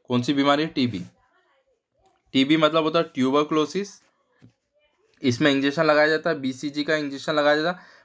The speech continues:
Bacillus calmette guerin का इंजेक्शन, वैक्सीन जो है इसमें बीसीजी की लगती है।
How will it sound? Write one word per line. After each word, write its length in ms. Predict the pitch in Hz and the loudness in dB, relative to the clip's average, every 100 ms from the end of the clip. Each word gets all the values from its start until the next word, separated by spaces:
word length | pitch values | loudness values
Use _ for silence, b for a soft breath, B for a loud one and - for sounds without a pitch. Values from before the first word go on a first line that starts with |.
| _ 131 | _ -4
Bacillus 420 | 127 151 151 175 | -2 0 0 0
calmette 580 | - 143 139 147 151 139 | 2 2 2 0 -4 -2
guerin 340 | 131 139 156 | 0 0 -4
का 120 | 165 | -4
इंजेक्शन, 500 | 160 139 139 - 165 | -4 -4 -6 -6 -4
वैक्सीन 440 | 135 123 - 165 156 | -2 -2 -4 -8 -2
जो 100 | 160 | 0
है 60 | |
इसमें 240 | 151 165 131 | 0 -2 -2
बीसीजी 420 | 120 120 139 143 | -2 -2 -4 -2
की 80 | 156 | 0
लगती 340 | 143 - 160 | -2 -2 -6
है। 120 | 185 | -6